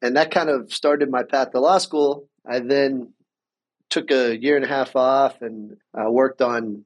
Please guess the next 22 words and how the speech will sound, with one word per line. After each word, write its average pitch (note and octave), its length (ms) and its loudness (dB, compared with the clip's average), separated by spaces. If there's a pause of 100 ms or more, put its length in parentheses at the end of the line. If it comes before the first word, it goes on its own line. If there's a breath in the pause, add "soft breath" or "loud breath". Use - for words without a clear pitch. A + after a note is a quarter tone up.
(120)
getting B2+ 180 -2
ready B2 160 0
for A#2+ 140 -8
the A2+ 120 0
L B2+ 120 4
sats, A#2+ 560 -2
traveled A#2+ 540 0
a - 20 -18 (240)
whole B2 160 0
bunch, A2+ 580 -2 (160)
bartended, B2 760 0
sold B2 240 0
swimming B2 340 0
pools. A#2 640 0 (160)
It A2+ 80 -4
was G#2+ 180 -4
a A2+ 80 -2
really A2+ 360 0 (120)
fun A#2 220 0
time. A#2 280 -2 (440)
And C3+ 220 0
then D#3 400 0